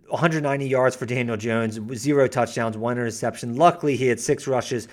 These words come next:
for forty-five rushing yards. His rushing floor is kind of, uh, it's nice, but the Giants' offense just completely stagnant right now. They're not going anywhere without Saquon Barkley. The Rams felt, it seemed like they knew what was coming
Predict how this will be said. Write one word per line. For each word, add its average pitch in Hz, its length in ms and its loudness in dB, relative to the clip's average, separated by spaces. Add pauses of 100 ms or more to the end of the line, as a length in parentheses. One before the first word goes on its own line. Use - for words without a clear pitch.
(220)
for 143 220 4
forty-five 123 600 0
rushing 120 360 0
yards. 123 240 -4
His 117 140 -6
rushing 135 340 2
floor 147 440 0 (240)
is 120 140 -4
kind 139 180 2
of, 107 200 -8 (240)
uh, 123 300 -2
it's - 260 -8
nice, 147 500 0 (280)
but 135 120 -8
the 139 80 -2
Giants' 160 360 0
offense 127 320 2
just - 380 -10
completely 175 440 -4
stagnant 123 480 0
right 120 160 -4
now. 120 140 -4
They're 131 100 0
not 135 160 -4
going 113 280 -6
anywhere 135 340 -2
without 113 280 -2
Saquon 113 360 -6
Barkley. 123 500 -2 (320)
The 123 80 -6
Rams 143 680 -2 (120)
felt, 185 460 0
it 185 180 -10
seemed 247 200 -4
like 269 100 -2
they 151 120 2
knew 135 300 0
what 180 160 2
was 131 140 -8
coming 123 480 -4